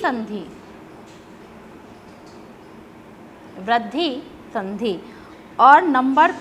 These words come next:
पाँच मेरे पास आती है अयादि, अयादि संधि। चलिए, यानी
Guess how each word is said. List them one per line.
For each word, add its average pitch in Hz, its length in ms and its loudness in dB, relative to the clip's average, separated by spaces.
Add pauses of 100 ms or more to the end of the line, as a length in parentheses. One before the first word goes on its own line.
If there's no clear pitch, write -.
(140)
पाँच 302 500 4
मेरे 269 240 -2
पास 285 340 2 (160)
आती 240 340 -2
है 277 240 0 (1120)
अयादि, 254 540 8 (2750)
अयादि 226 420 -2
संधि। - 840 -10 (240)
चलिए, 160 220 -16 (1040)
यानी 254 360 2